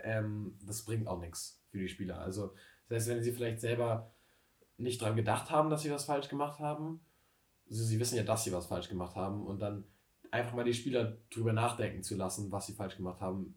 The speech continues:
bringt ja auch für die selber viel mehr, weil sie es dann viel mehr verinnerlichen, als wenn du es denen immer so direkt rein sagst. Und das war, ist was, das habe ich jetzt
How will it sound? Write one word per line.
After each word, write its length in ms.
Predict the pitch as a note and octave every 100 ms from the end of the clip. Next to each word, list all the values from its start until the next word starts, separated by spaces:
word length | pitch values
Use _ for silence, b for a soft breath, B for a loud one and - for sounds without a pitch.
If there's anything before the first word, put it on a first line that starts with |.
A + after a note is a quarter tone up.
| _
bringt 200 | A2 A2
ja 120 | A2
auch 80 | G2+
für 120 | A#2
die 160 | G#2+ A#2
selber 300 | G2 F#2+ F#2
viel 160 | -
mehr, 200 | F#2+ G2+
weil 100 | F#2+
sie 80 | F#2+
es 80 | F#2+
dann 200 | F#2 G2
viel 180 | - G2+
mehr 100 | F#2+
verinnerlichen, 640 | G#2 F#2+ F2 F2 F2 E2+ _ - _
als 180 | - F2+
wenn 80 | F2+
du 40 |
es 100 | F2+
denen 120 | F2+ F2
immer 160 | F2
so 220 | E2+ E2+ E2+ -
direkt 280 | - F2 E2
rein 220 | E2 F2+ F2+
sagst. 320 | E2+ - - _ _ _ _ -
Und 400 | F#2+ F#2+ - - _ _ _ _ _ _ - -
das 260 | F2+ - A2
war, 80 |
ist 160 | G#2+ -
was, 140 | G2+
das 120 | G#2+ A2
habe 120 | G2+
ich 80 | -
jetzt 380 | G#2 - -